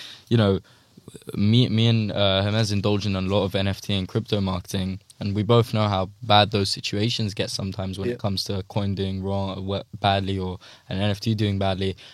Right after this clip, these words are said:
Speaker 1: And sometimes I, I'd, I'd text them as I'd be like, "Fucking hell, I'm so happy I was behind this. I wasn't, I wasn't in the front of this, or I wasn't running this.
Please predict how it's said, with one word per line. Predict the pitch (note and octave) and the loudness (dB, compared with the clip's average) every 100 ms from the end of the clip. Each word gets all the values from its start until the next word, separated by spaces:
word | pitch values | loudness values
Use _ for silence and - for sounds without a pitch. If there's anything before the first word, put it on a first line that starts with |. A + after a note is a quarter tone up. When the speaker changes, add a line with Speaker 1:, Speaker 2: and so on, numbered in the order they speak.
| _ - | _ -2
Speaker 1:
And | G2+ C#3 G3 - | 2 2 0 -2
sometimes | - A#2 A2+ A#2+ G#2+ | -2 0 4 2 2
I, | F#2+ F#2 | -2 -2
I'd, | F#2 F2 - - G2+ | -4 -8 -10 -12 -10
I'd | F#2+ | -10
text | - - A2 - | -12 -8 -6 -4
them | G2 F#2 | -6 -4
as | F#2 | -6
I'd | F#2 | -8
be | F#2+ | -10
like, | G2 | -12
"Fucking | - - - - | -16 -20 -20 -18
hell, | G2 | -14
I'm | G#2 | -8
so | - G#2 | -2 0
happy | G#2 F#2+ - G2+ | 0 -4 -4 -4
I | F#2+ | -2
was | F#2 | -4
behind | - F2+ - G#2 A2+ | -8 -12 -2 0 2
this. | F#2+ F2+ G2 | -2 -4 -2
I | G2+ | 2
wasn't, | A2 A2 G2 - - - | 2 2 0 -6 -20 -6
I | - | 2
wasn't | G2 G2+ G2+ - | 2 4 0 -2
in | G2 | -2
the | G2 | -4
front | - - G#2+ F#2 | -2 0 0 -2
of | F2+ | -2
this, | G2 F#2 | 0 0
or | G2 | 0
I | F#2+ | 2
wasn't | G2+ G#2+ F#2 - | 2 0 -4 -6
running | F#2+ G#2+ A2+ G#2+ | 0 4 4 4
this. | G2 F#2 | 2 -2